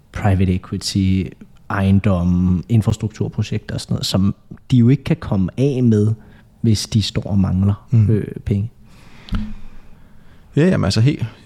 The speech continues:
Speaker 2: helt sikkert. Altså det, det er der. <laughs> Altså, det er der da,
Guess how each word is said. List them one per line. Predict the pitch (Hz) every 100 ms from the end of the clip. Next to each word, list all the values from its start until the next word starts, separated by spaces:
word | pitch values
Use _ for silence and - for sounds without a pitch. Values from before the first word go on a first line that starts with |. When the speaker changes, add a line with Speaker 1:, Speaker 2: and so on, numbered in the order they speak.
| -
Speaker 2:
helt | 185 185
sikkert. | 156 170 - - -
Altså | - 127 131
det, | 185 160 127
det | 170 170 127 110
er | 104
der. | 175 - - -
<laughs> | - - - - - - - - - -
Altså, | 101 95 90 - 50 50 - - -
det | 156
er |
der | 175
da, | 190